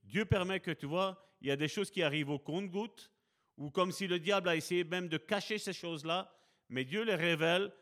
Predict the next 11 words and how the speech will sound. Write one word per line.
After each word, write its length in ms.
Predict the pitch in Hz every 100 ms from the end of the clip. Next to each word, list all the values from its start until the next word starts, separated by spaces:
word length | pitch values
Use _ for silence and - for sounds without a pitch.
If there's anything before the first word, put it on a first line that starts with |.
| _ -
pour 180 | 131
dire, 200 | 139 143
voilà, 260 | 135 143 160
Salvatore, 400 | 156 135 131 131
comment 200 | 123 120
tu 120 | 123
dois 140 | 113 113
combattre 320 | 117 117 113
pour 140 | 101
ta 100 | 113
famille. 400 | - 98 82 -